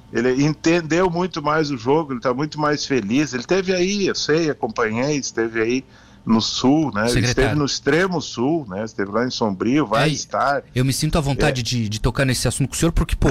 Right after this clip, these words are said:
Speaker 2: o senhor foi prefeito de Chapecó, dois mandatos, muito bem aprovado, tem um capital político imenso, conhecido,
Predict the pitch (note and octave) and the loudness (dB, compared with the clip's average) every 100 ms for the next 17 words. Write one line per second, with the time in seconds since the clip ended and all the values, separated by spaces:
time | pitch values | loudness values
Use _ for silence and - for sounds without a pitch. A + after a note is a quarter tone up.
0 | A2+ - - C3+ - - G#3 - F#3 F#3 | 0 -4 -2 0 0 2 2 2 0 0
1 | E3 - E3 - F#3 - A2 F#2+ - - | -2 0 2 2 0 0 0 -2 -10 -20
2 | - A2 B2 D3+ C#3+ E3+ D#3+ C3+ A2+ - | -14 0 2 4 4 2 2 2 0 -4
3 | - C3 D3+ E3 D3+ E3+ E3 F3 D#3 C#3 | -4 0 2 2 4 4 4 2 2 0
4 | A2 - E3+ G3 D3+ C3 - C#3+ C#3+ D3+ | -2 -4 -4 -2 -4 -2 0 0 2 -2
5 | D#3 - F3 E3+ D3 A#2+ - - C3 D#3 | -2 -4 -2 2 2 0 -4 -2 0 0
6 | C#3+ - C3 | -2 -2 -2